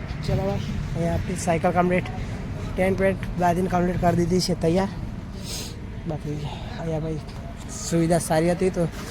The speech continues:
ચાર્જિંગ લાઇટ બાઇટ બધું કરી દીધું છે કમ્પ્લીટ. પાવર બેક ચાર્જિંગ, લાઇટ ચાર્જિંગ, ફોન ચાર્જિંગ બધું થઈ ગયું છે ચાર્જિંગ કમ્પ્લીટ. બાકી ચલો ભાઈ, હવે આપણે નીકળવાનું છે અહીંથી.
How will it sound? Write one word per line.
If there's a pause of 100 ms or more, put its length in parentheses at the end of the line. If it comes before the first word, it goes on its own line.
(240)
ચાર્જિંગ
લાઇટ
બાઇટ
બધું
કરી
દીધું
છે
કમ્પ્લીટ. (1080)
પાવર
બેક
ચાર્જિંગ,
લાઇટ
ચાર્જિંગ,
ફોન
ચાર્જિંગ
બધું
થઈ
ગયું
છે
ચાર્જિંગ
કમ્પ્લીટ. (680)
બાકી
ચલો
ભાઈ,
હવે
આપણે
નીકળવાનું
છે
અહીંથી.